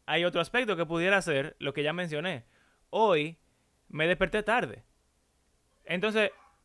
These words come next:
por ejemplo, ¿tú crees que Dios preferiría que tú llegaras tarde a tu trabajo para que tú leas la Biblia?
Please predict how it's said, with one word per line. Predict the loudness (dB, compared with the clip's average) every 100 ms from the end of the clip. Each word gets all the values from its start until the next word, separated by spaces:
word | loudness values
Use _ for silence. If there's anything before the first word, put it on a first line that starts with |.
| _ _ _ _ _ -20 -14 0
por | 4
ejemplo, | 4 4 0
¿tú | -2 -4
crees | 4 4 4
que | 2
Dios | 4 2
preferiría | 2 2 6 4 6 4
que | 4 0
tú |
llegaras | 2 2 2 2
tarde | 2
a | 2
tu |
trabajo | 2 4 6 6 4 -4 -10 _ _ _ _ _ _ _ _ _ _ _ _ -6
para | 4 6 6
que |
tú | 4
leas | 6 6
la | 6
Biblia? | 4 -2 -6